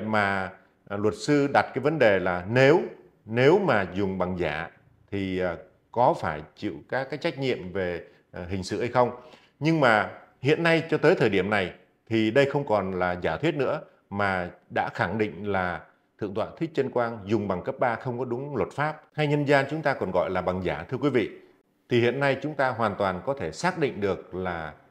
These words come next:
bằng cấp ba của Thượng tọa Thích Trân Quang là bằng giả rồi quý vị nhé. Chúng ta tiếp tục theo dõi nè. À, nghi vấn ông Vương Tấn Việt, Thượng tọa Thích Trân Quang dùng bằng cấp ba giả. Ngày mười ba tháng tám, Sở Giáo dục Đào tạo Thành phố Hồ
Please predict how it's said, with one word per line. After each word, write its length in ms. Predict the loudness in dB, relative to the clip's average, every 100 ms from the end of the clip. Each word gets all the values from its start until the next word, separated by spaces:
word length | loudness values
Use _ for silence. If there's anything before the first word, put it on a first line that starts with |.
| _ -4
bằng 320 | 2 2 0 -4
cấp 160 | -2
ba 220 | 0 0 0
của 120 | -6
Thượng 220 | -8 -8
tọa 100 | -10 -10
Thích 120 | -6
Trân 140 | -6
Quang 280 | 0 -2 -2 -8 -16
là 280 | -8 -4 -2
bằng 240 | -2 -2 -2
giả 240 | -4 -4
rồi 140 | -4 -4
quý 100 | -2
vị 140 | 0
nhé. 160 | 0 -2 -6 -20 _ _ _ _ _ _ _ _ _ _ _ -8
Chúng 160 | 0
ta 100 | 0
tiếp 180 | 2 -2 0
tục 120 | -2 -4
theo 160 | -8 -4
dõi 240 | -2 -2
nè. 120 | -4 -8 -12 _ _ _ _ _ -4
À, 160 | -2
nghi 240 | 4 6 8
vấn 240 | 8 6
ông 180 | 2 4
Vương 200 | 4 4
Tấn 160 | 2
Việt, 180 | 4 4 2
Thượng 180 | -4 -2
tọa 140 | -2 -2
Thích 120 | 0
Trân 180 | 0 2
Quang 260 | 4 2 2 -2
dùng 240 | 0 4
bằng 200 | 2 2 -2
cấp 160 | 4
ba 120 | 4
giả. 400 | 6 2 -2 -6 -12 _ _ _ _
Ngày 140 | 0 2
mười 180 | 4
ba 220 | 8 8 8
tháng 160 | 2
tám, 360 | 4 4 2 -4
Sở 160 | -2 0
Giáo 140 | 2
dục 180 | 2 2
Đào 180 | 2 2
tạo 200 | 0 -2
Thành 200 | -4 -4
phố 140 |
Hồ 80 | -4